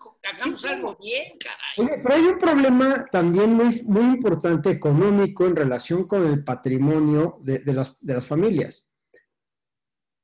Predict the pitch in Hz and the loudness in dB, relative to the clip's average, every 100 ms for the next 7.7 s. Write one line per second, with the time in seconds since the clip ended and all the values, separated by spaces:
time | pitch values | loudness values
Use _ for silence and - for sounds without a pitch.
0 | _ _ _ _ _ _ - 233 285 277 | _ _ _ _ _ _ 2 4 4 0
1 | - 175 170 - 165 147 - - 156 151 | 0 2 2 0 -4 -4 -4 -4 0 -2
2 | - 165 160 165 160 143 165 226 247 254 | -2 -4 -2 0 2 2 2 2 2 0
3 | - 160 147 160 180 196 196 147 175 175 | -2 -6 -2 0 2 0 0 -2 -2 -2
4 | 175 - 151 123 - 160 156 175 156 _ | -4 -4 -6 -6 -2 0 0 -2 -6 _
5 | 160 143 - 190 208 214 - 165 160 160 | -4 -4 -4 -4 -2 -4 -4 0 2 2
6 | 190 202 202 196 190 - 202 202 190 180 | 2 2 2 2 0 -2 -2 0 0 -2
7 | 170 - 147 165 165 180 - | -4 -6 -6 0 0 -2 -8